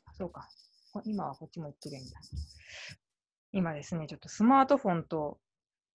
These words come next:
ピーシーのカメラと両方で撮ってて、どこを向いたらいいか自分で <laughs> 分かってなくて、今はピーシーを見ればいいんだな。えーとですね、教えてもらうシリーズなんですけれども、私、あの、この外出自粛期間になってですね、あ、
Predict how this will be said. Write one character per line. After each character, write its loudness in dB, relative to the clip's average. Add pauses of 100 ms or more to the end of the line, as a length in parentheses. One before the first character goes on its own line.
ピ -2
ー 0
シ 0
ー 2
の -2
カ -2
メ 2
ラ -2
と -8
両 2
方 2
で -4
撮 -6
っ -10
て -16
て、 -6
ど -2
こ 4
を 8
向 4
い -2
た -2
ら 0
い 0
い -4
か -6
自 -8
分 0
で -2 (160)
<laughs> -20
分 4 (300)
か 4
っ 0
て 4
な 8
く -4
て、 -6 (240)
今 0
は -2
ピ 2
ー -2
シ -2
ー 0
を -4
見 -6
れ -4
ば -8
い -8
い -8
ん -8
だ -4
な。 -2 (800)
え 4
ー -4
と 4
で 2
す -10
ね、 0 (880)
教 -4 (140)
え 8
て 6
も 8
ら 10
う 2
シ -2
リ 4
ー -4
ズ -4
な -2
ん -6
で -8
す -20
け -2
れ 0
ど -2
も、 -4
私、 2
あ 6
の、 0
こ -6
の -6
外 6
出 -2
自 -4
粛 -4
期 -16
間 -6
に -8
な -2
っ -6
て -20
で -10
す -8
ね、 -10
あ、 -16